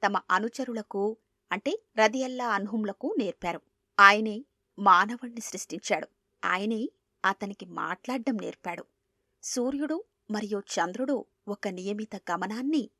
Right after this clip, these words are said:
అనుసరిస్తున్నారు. మరియు నక్షత్రాలు, వృక్షాలు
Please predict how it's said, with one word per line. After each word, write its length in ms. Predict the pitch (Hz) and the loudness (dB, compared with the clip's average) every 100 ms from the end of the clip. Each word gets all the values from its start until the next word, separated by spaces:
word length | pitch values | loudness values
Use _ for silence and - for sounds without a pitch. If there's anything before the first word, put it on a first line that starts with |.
| - | -6
అనుసరిస్తున్నారు. 840 | 175 180 202 - - 175 196 - - _ _ - | -6 -6 -8 -10 -10 -10 -6 -8 -10 _ _ -12
మరియు 340 | 190 180 170 - _ _ - | -10 -8 -10 -12 _ _ -2
నక్షత్రాలు, 880 | 196 - - 240 - 220 208 214 233 _ _ - | -2 0 -4 -6 -6 -2 -2 -2 -6 _ _ -2
వృక్షాలు 680 | 208 208 - 302 302 254 | 0 0 -2 -2 -2 -4